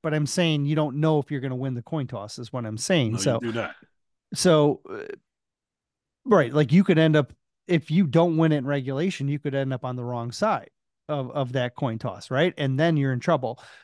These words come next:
Speaker 1: See, is where, uh, the, the statistic here come, or the statistical logic here is if you have a fifty-eight percent chance of getting a two-point conversion, it's better than a fifty-fifty chance in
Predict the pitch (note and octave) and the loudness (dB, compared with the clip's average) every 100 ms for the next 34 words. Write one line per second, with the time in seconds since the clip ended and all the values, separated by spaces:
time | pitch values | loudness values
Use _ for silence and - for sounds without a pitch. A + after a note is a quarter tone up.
0 | _ - F#3+ F3 D#3 D3 D#3+ _ D#3+ D#3+ | _ -4 2 4 4 0 -10 _ 0 2
1 | D#3 D3 - - D#3+ D3+ - - _ _ | 0 -2 -6 -8 -6 -6 -8 -16 _ _
2 | _ D#3+ D3 B2 C#3+ D3 C#3 D3 C#3 C4 | _ -2 -2 -4 -2 -2 -2 -6 -4 -6
3 | - E3+ - - D#3 D3+ C#3 C3 C3 - | -4 -6 -8 -20 -6 -2 -2 -2 -6 -6
4 | C#3+ C3 - D#3+ D3+ C#3 C#3+ - C3+ G#3 | -4 -4 -2 0 0 -2 -4 -6 -6 -4
5 | G3 E3+ D3+ C#3 C3 B2+ B2+ - C3 B2 | -4 -6 -4 -2 0 -2 -6 -8 -6 -6
6 | B2 - D3 B2+ B2 - - - _ _ | -10 -6 -2 -2 -4 -8 -16 -20 _ _
7 | _ _ _ _ _ E3+ E3+ - D#3+ D#3 | _ _ _ _ _ 2 2 2 2 2
8 | A#2 G#2 _ _ _ _ - D#3 D#3+ C#3 | 0 -10 _ _ _ _ -2 0 0 0
9 | A3+ A3 G#3 G3 F3+ D#3 E3+ C#3+ D#3+ D3+ | 0 0 2 2 0 0 0 0 0 0
10 | C#3+ - D3 C#3 B2+ A2+ _ - C#3 _ | 0 -4 -4 -2 -4 -10 _ -18 -18 _
11 | D#3+ C3 D#3+ E3 D#3 - F3 - D3+ C#3+ | -10 -4 -2 0 0 -2 -6 -4 -6 -4
12 | C3 C3 B2+ - A2+ A#2+ D#3 A#2 A2+ D3+ | -6 -4 -6 -8 -12 -8 -6 -6 -2 2
13 | E3 E3+ D3 C#3+ B2 - C3+ C3+ - G3+ | 4 4 2 2 0 -2 -2 -4 -2 -2
14 | - E3 - D3 C#3 C#3 | -2 -6 -4 -4 -4 -6